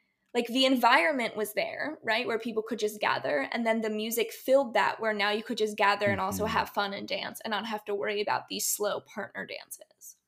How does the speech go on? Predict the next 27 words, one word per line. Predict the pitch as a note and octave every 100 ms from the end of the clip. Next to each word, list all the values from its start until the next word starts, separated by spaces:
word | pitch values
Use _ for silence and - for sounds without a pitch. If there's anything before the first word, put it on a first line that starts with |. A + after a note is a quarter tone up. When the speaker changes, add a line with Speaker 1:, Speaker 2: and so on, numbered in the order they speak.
| _ A#2+
Speaker 2:
Mm-hmm. | A2 F2+ G2 F2+ -
Yeah, | B2 A2+ -
who | B2
wants | C3 C#3+ D3+
to |
be | D3+
the | A#2+
person | - G2 G#2+
without | G2 F#2+
a | F#2
partner | - F#2+ - F#2+ G#2 -
or | G#2+ G2 F#2+
being | F#2+ - G2 F#2 F#2+
the | F#2+
person | F#2+ F#2 - F#2 F2+ -
dancing | F2 E2+ F#2
alone? | E2+ E2+ C#2 C#2 D#2+ G#2+ _ _ - D4
It's | F#4+ G#4
like, | A2 G#2 -
Speaker 1:
Yes. | -
Speaker 2:
there's, | A2+ A2 A2 G#2
yeah, | A#2 G2+ F#2
there's | G#2+ A2+
no | B2+
space | B2 - A2 G#2+ -
for | - G2
you | F#2 F2+